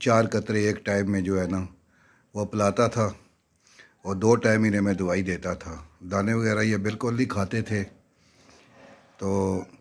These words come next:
फिर मैं इन्हें रोटी के नरम टुकड़े जो है वो इन्हें मैं जो है ना वो ख़ुद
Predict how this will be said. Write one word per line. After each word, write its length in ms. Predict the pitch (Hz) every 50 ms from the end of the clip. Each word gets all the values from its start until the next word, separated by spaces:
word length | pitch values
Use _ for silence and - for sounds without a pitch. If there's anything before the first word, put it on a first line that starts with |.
| _ _ _ _ _ _ _ _ _ _ _ _ _ _ _ _ _ _ _ _ _ _ _ _ - - _ _ _ _ - - _ _ _
फिर 160 | - 123 120
मैं 180 | 117 120 120 120
इन्हें 460 | 117 117 110 117 117 117 110 104 90 85 - - _ -
रोटी 320 | 101 110 113 101 - 131 120
के 180 | 127 123 113 107 107 95 - - - - 110
नरम 260 | 107 107 113 117 113
टुकड़े 340 | 113 117 107 - 110 110 113
जो 160 | 104 104 104 104
है 120 | 101 101
वो 200 | 95 95 104 107
इन्हें 200 | 107 104 101 104 98
मैं 240 | 98 101 95 90 85 - - _ _ _ _ _ _ - _ _ _ _ _ _ _ _ -
जो 200 | 101 95 107 107
है 100 | 107 107
ना 100 | 98 104 104
वो 140 | 101 104 98
ख़ुद 300 | - - 131 123 104